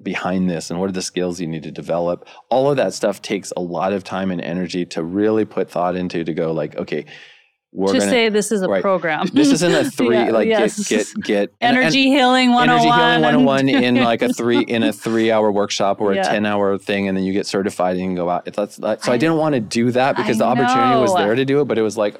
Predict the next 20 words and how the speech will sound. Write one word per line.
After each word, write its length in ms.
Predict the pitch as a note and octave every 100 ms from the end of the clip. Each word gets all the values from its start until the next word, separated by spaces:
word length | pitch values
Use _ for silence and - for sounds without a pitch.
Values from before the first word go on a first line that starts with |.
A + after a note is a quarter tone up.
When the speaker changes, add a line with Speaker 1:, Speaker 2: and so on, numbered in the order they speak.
| -
Speaker 1:
oh, 360 | C3+ C3+ B2 - - - _
like, 160 | C3 -
that's, 380 | A#2+ A#2 -
that's 320 | - G#2+ - -
just 180 | A2+
not 720 | G2 G2 F#2+ G2+ F2 - - - _ _ _ _ _
what 200 | G#2 G#2
the 60 | G2+
world, 340 | F#2 F#2+ F#2 F2+
I 120 | E2+
feel 260 | - A#2+
like, 220 | F#2+ G2 G2
needs. 340 | F#2 F2+ A2+
I 60 | A2+
think 240 | - G2+ - - _ -
this 200 | D3 F3+
is 100 | D3
a 80 | A#2+
real 300 | A2+ G#2 G#2
thing. 260 | - -